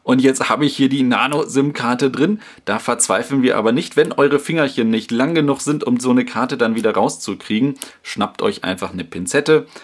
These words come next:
So, die Nano-sim-Karte muss so rum in das Gerät.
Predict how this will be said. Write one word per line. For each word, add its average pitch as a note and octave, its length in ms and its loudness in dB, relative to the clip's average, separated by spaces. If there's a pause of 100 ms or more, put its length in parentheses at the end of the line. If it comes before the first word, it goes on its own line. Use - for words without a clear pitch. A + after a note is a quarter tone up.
(160)
So, F#2 260 -2
die F2 120 -8
Nano-sim-Karte F2+ 880 -4
muss F2+ 240 -6
so G2+ 140 -4
rum A#2+ 200 -2
in G#2+ 160 -4
das G#2 240 -6
Gerät. G2+ 460 -2